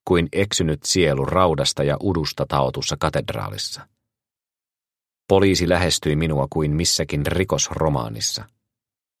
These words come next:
Hän kysyi, onko nimeni Oscar Dry ja olenko se poika, joka oli viikkoa aikaisemmin kadonnut sisäoppilaitoksesta,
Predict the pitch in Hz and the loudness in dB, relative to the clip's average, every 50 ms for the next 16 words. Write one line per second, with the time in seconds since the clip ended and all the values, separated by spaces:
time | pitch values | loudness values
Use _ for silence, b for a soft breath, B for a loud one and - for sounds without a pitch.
0 | _ _ _ _ _ _ _ _ - 95 92 92 - 110 104 104 110 107 107 - | _ _ _ _ _ _ _ _ -2 0 0 2 2 2 2 4 4 4 4 4
1 | - 117 107 101 104 101 101 104 104 101 104 87 113 107 - - - 101 92 92 | 2 2 4 4 4 6 6 6 6 4 4 4 2 2 2 2 2 2 2 2
2 | 82 98 98 104 104 95 87 80 76 - _ _ _ _ - 90 92 90 95 95 | 2 2 2 4 4 2 2 0 -2 -6 _ _ _ _ -2 0 2 4 4 4
3 | 98 95 82 - 80 - 82 76 - 101 95 90 82 - 82 78 82 78 76 82 | 4 2 2 0 -2 -2 -2 0 2 4 4 4 2 2 0 0 0 0 2 2
4 | 82 80 82 78 90 90 82 - - - 80 78 80 85 85 82 - 78 73 73 | 2 2 0 0 0 -2 -2 -2 -2 0 0 2 2 2 0 0 0 0 0 0
5 | - 76 76 76 73 - - 98 92 90 80 76 73 71 - - 95 82 90 78 | 0 -2 -2 -2 -2 0 2 2 4 4 2 0 -2 -4 -2 -2 0 0 0 0
6 | 69 71 - - 78 73 71 69 69 69 71 69 - 71 69 - - - 76 | 0 -2 -2 -2 -2 0 0 0 -2 -4 -6 -6 -6 -4 -4 -4 -4 -6 -8